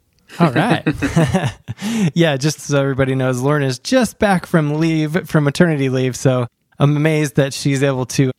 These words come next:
recall all this with such clarity. <laughs> Way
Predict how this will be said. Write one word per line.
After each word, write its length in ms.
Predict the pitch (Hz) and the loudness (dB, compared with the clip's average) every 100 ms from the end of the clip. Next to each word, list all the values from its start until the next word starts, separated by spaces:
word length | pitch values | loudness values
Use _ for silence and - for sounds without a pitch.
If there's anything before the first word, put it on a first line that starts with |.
| _ | _
recall 400 | 135 131 147 139 | 0 2 2 2
all 120 | 135 127 | 0 0
this 220 | 127 - | -2 -2
with 340 | 127 - - - | -4 -4 -12 -8
such 440 | - 139 - - | -2 -2 -2 -6
clarity. 360 | - 147 127 | 2 2 2
<laughs> 0 | |
Way 60 | 117 | 0